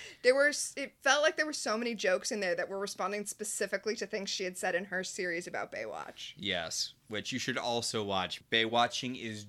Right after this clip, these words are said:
Speaker 2: genuinely hilarious. Alison Pregler's stuff is amazing. She's on YouTube. You should look her up.
Speaker 1: Uh, so I think we have some segments.
Speaker 2: Uh, yes, much like the Charmed ones, we have our own power of three.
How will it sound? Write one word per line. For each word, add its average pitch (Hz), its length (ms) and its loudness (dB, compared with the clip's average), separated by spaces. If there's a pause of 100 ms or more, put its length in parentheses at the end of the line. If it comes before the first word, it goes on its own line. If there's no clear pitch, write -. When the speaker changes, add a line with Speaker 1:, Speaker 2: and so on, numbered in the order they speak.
Speaker 2:
genuinely 104 960 -2
hilarious. 92 720 0
Alison 110 360 -2
Pregler's 113 460 -4
stuff 95 340 -2
is 90 120 -8
amazing. 85 640 -8
She's 107 240 -10
on 107 140 -4
YouTube. 90 400 -6
You 90 80 -10
should - 180 -14
look 95 160 -12
her 95 180 -8
up. 95 200 -8 (1200)
Speaker 1:
Uh, 254 180 -4 (640)
so 427 240 2
I 359 40 2
think 359 140 -2
we 359 40 0
have 311 100 -4
some 269 100 -6
segments. 311 540 -4 (200)
Speaker 2:
Uh, 117 60 0
yes, 120 400 0
much 117 240 -4
like 113 160 -6
the 110 80 -8
Charmed 101 360 -6
ones, 101 260 -8
we 98 100 -10
have 95 200 -10
our 98 120 -8
own 92 200 -8
power 92 360 -6
of 92 80 -8
three. 117 420 -6